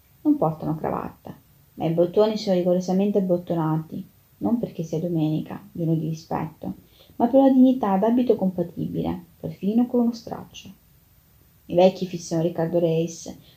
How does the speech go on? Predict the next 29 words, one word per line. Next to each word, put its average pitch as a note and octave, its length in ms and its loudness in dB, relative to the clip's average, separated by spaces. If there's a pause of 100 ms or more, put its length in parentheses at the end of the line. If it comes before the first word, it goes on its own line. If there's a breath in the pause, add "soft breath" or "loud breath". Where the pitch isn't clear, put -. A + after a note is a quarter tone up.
non E4+ 120 4
si A3 160 -4
fidano E3+ 320 2
di E3 80 2
quella F3+ 220 4
ronda G#3 260 6
intorno F#3 300 2
alla E3+ 100 -2
statua, F3 580 -6 (360)
sono - 160 -10
sempre F3 240 -4
più E3 120 -6
convinti F3 460 0
che E3+ 100 0
c'è G3 140 -4
un G#3 80 2
mistero G#3 400 2
in E3+ 80 -2
quest'uomo. - 680 -6 (280)
Chi A3+ 220 -2
è? - 240 -6
Che - 140 -20
fa? D#3+ 380 -8
Di F#3+ 140 -12
che - 200 -6
vive? F3 460 -8 (1040)
Prima F3 220 0
di E3 80 2
sedersi, G#3+ 720 2